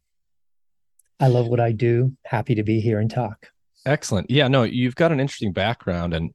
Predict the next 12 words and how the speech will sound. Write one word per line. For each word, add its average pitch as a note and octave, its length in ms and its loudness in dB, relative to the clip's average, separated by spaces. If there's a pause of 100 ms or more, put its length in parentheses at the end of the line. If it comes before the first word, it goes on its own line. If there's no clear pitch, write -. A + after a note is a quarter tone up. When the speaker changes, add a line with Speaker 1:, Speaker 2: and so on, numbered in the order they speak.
(160)
Speaker 2:
you F#2+ 100 -2
know, F2+ 80 0
even C#3 280 2
on G#2 120 2
this F#2+ 120 -4
podcast, G#2+ 840 -4
we, F#2 540 -2
I G2 120 -2
often G2 260 -2
get G2 160 -4
fixated F#2 480 -2
on F2 260 -2